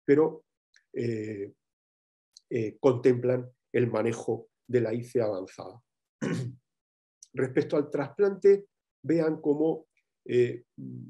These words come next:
hemos vivido una época en la última década donde, mm, ha cambiado, eh, radicalmente la obesidad.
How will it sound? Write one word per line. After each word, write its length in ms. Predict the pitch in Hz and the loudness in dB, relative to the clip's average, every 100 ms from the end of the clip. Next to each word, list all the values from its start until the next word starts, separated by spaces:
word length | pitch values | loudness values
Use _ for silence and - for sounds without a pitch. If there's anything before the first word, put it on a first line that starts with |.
| - _ _ _ _ _ _ _ | -20 _ _ _ _ _ _ _
hemos 320 | - 139 143 | -6 0 2
vivido 360 | 127 131 165 143 | 2 0 0 0
una 220 | 127 123 | 0 0
época 560 | 147 151 143 139 135 127 | -2 -2 -4 -2 -2 -2
en 120 | 123 | -2
la 80 | 120 | -2
última 400 | 135 127 120 113 | -2 -2 -6 -2
década 520 | 143 147 147 147 151 _ _ _ - | -2 0 -2 -2 -4 _ _ _ -4
donde, 600 | 127 123 127 135 - - _ | -2 0 0 -2 -2 -10 _
mm, 240 | 131 127 123 _ | -12 -10 -12 _
ha 120 | - | -10
cambiado, 800 | 143 123 135 131 131 131 110 - _ _ | -8 -4 -2 -2 -4 -4 -6 -6 _ _
eh, 160 | 123 - - | -16 -16 -14
radicalmente 1160 | 127 120 127 123 123 156 139 135 131 143 147 - _ _ _ _ _ | -8 -4 -2 -2 0 0 2 2 2 -4 -6 -8 _ _ _ _ _
la 120 | 107 | -4
obesidad. 640 | 107 113 - 113 127 127 | -2 -4 -6 -4 -4 -6